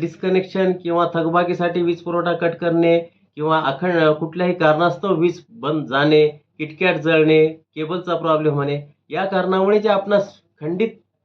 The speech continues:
सा-, आठ तास अखंड वीज पुरवठा मिळायचा तो मिळत नाही. तर तसे, तसे काही विषय येणार नाही आपल्याला. आठ तास आपल्याला या ठिकाणी सूर्य आहे तोपर्यंत आपल्याला अखंडित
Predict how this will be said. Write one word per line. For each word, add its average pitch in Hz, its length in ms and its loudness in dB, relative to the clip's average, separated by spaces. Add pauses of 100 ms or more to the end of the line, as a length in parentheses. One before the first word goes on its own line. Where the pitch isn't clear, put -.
(140)
सा-, 151 260 -6
आठ 160 320 0
तास 180 180 0
अखंड 196 360 0
वीज 190 240 0
पुरवठा 190 280 -4
मिळायचा 165 420 0 (360)
तो 165 120 -10
मिळत 202 280 0
नाही. 113 200 -2 (380)
तर 170 60 -16 (220)
तसे, 220 240 -10 (120)
तसे 196 220 -6
काही 214 200 0
विषय 180 240 -2
येणार 143 280 2
नाही 117 160 0
आपल्याला. 107 400 -4 (360)
आठ 156 300 -2
तास 196 180 2
आपल्याला 170 400 0
या 165 100 0
ठिकाणी 165 380 -2 (140)
सूर्य 214 360 2
आहे 196 240 4 (180)
तोपर्यंत 156 360 -2
आपल्याला 170 340 0
अखंडित 143 380 -2